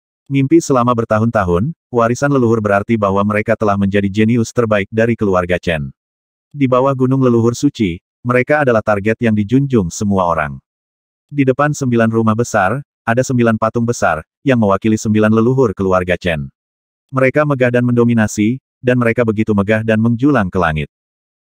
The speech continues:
Satu patung saja penuh kejutan. Ketika Jiang Chen melihat sembilan patung ini, terbukti dengan sendirinya bahwa roh di dalamnya semua memiliki pikiran yang kuat,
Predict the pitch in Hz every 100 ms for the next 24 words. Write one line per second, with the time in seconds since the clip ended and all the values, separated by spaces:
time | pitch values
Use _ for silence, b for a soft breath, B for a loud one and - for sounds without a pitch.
0 | _ - - 131 160 139 127 135 - 120
1 | 120 120 131 135 123 113 104 85 76 69
2 | _ _ _ 131 139 143 151 135 123 123
3 | 127 127 117 107 - 110 107 107 107 113
4 | 139 120 87 82 131 _ - 135 131 131
5 | 147 117 107 110 101 98 101 98 92 92
6 | 107 127 123 101 90 92 104 127 120 127
7 | 117 104 95 110 110 120 135 117 92 113
8 | 117 117 101 80